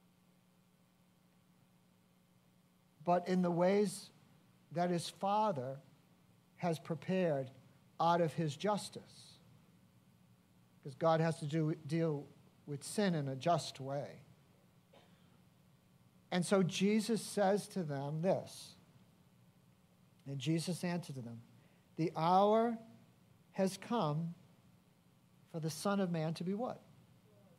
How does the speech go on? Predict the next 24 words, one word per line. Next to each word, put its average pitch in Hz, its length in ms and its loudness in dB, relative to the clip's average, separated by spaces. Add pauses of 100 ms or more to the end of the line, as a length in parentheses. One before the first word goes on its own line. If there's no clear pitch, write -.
(160)
To 185 120 -4
be 185 80 -2
glorified. 208 600 -4 (1400)
And 185 100 0
we 226 140 6
know 277 180 6
that 233 200 6
that 254 380 6 (1080)
phrase, 185 720 4
th-, - 120 -14 (260)
"for - 100 -14
the 175 80 -4
Son 208 220 0
of 208 40 0
Man 208 140 2
to 190 80 0
be 190 80 2
glorified," 170 800 0 (580)
does - 160 -8
not 262 180 0
have 240 340 4
to 196 80 -4
d-, 165 240 -6 (220)
does 208 320 2